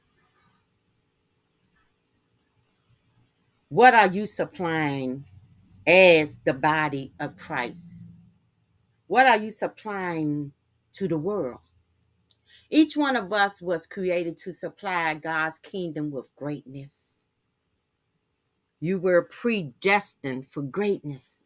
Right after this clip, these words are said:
Wow. And we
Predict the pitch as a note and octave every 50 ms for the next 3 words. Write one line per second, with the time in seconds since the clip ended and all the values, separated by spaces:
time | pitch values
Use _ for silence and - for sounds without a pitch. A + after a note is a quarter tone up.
0 | _ _ - C#3+ D#3 D#3+ E3+ E3+ D#3+ E3 - D3+ F3 F#3 F3 _ _ _ _ _
1 | _ _ _ _ _ _ _ _ _ _ _ _ _ _ _ _ _ _ _ _
2 | _ - _ - E3 F3 F3 A3 A3+ A#3 A3+ G#3+ G3+ -